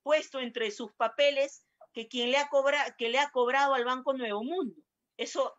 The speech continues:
definitivamente lo han hecho por algo de amiguismo, pero eso se tiene que descontar de la deuda. A nosotros no nos interesa que sea, eh, la empresa de tal o fulanito de tal. La cosa es, ¿estará ese descuento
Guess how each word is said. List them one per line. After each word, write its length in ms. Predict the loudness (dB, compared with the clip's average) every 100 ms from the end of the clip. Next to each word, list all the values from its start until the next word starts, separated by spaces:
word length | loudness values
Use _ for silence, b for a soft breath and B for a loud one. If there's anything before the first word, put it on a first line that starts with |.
| _ _
definitivamente 1080 | -10 -10 -6 -6 -6 -2 0 2 0 0 0
lo 120 | 0
han 120 | -2
hecho 280 | -4 -2 -2
por 180 | 0 0
algo 220 | 2 2
de 100 | 2
amiguismo, 600 | 0 -2 -6 -8 -8 -16 _ b -4
pero 220 | 0 2
eso 220 | 2 0
se 120 | -8 -8
tiene 280 | -6 -4
que 160 | -2 -2
descontar 480 | -4 -8 -2 0 2
de 100 | 0
la 160 | 0
deuda. 420 | 0 0 -2 -6 -12 _ -14
A 60 | -8
nosotros 420 | -6 -4 -2 0
no 100 | -2
nos 160 | -4 -4
interesa 440 | -4 -2 -2 -2 -6
que 80 | -6
sea, 320 | 0 0 0 B B B
eh, 180 | -4 -2
la 120 | -2
empresa 400 | -2 0 -2 -2
de 80 | -6
tal 280 | -2 -2 -2
o 60 | -6
fulanito 480 | -6 -6 -6 -4
de 80 | -4
tal. 320 | -2 -2 -2 -6 _ _ _
La 180 | -4 -2
cosa 400 | 0 -2 -2 -4
es, 240 | -4 -6 -8
¿estará 580 | -6 -6 -6 -2 0 0 0 -2 -6
ese 340 | -6 -6 -4
descuento 680 | -4 -4 -2 0 0 -6 -14